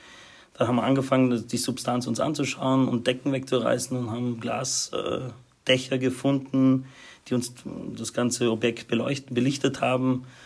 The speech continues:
Und, ähm, mit solchen Elementen ist es dann wieder toll zu spielen und das macht dann die, die Projekte dann schlussendlich so, so spannend und einzigartig. Und das ist immer unsere Suche. Irgend-,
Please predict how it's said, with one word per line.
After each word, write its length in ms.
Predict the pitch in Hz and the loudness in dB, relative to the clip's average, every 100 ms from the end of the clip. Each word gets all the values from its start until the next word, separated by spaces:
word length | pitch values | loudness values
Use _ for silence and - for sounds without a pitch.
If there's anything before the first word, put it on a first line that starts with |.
| - - _ | -20 -20 _
Und, 340 | 127 120 120 - - _ _ | 2 2 2 -8 -12 _ _
ähm, 600 | - 110 113 110 113 107 98 - _ _ _ - | -6 -4 -2 -2 -2 -4 -8 -16 _ _ _ -6
mit 180 | 123 113 | -2 0
solchen 280 | - 120 123 | 2 4 4
Elementen 400 | 123 113 113 - | 2 0 -2 -4
ist 80 | 113 | -6
es 100 | 117 | -4
dann 220 | 120 113 | 0 0
wieder 180 | 113 135 | -2 -2
toll 200 | 113 127 | -2 -2
zu 100 | 120 | -6
spielen 420 | - 117 117 120 | 0 2 2 0
und 400 | 127 113 - - _ - - - - | -2 -2 -6 -12 _ -20 -20 -20 -10
das 200 | - 113 | -2 0
macht 200 | 110 - | 0 2
dann 100 | 123 | 2
die, 120 | 120 - 107 | 2 -2 -4
die 160 | 110 113 | -2 -2
Projekte 420 | 117 113 113 123 | 2 2 4 2
dann 140 | 117 | 2
schlussendlich 540 | 113 117 113 113 110 107 | 0 -2 -2 -2 -4 -4
so, 380 | 107 104 110 104 - | -2 -2 -4 -10 -10
so 160 | - | -6
spannend 500 | 120 - 107 123 123 | -4 0 2 2 0
und 140 | 110 104 | 0 0
einzigartig. 800 | 113 110 - - - - - - - - - - - - - | 0 0 -2 -6 -6 -10 -10 -14 -20 -20 -20 -20 -20 -20 -6
Und 80 | 120 | 2
das 140 | 123 | 4
ist 100 | 127 | 4
immer 160 | 123 135 | 4 6
unsere 260 | 131 127 123 | 6 4 0
Suche. 300 | - 127 110 | 0 -2 0
Irgend-, 440 | 131 143 135 131 | 2 4 2 0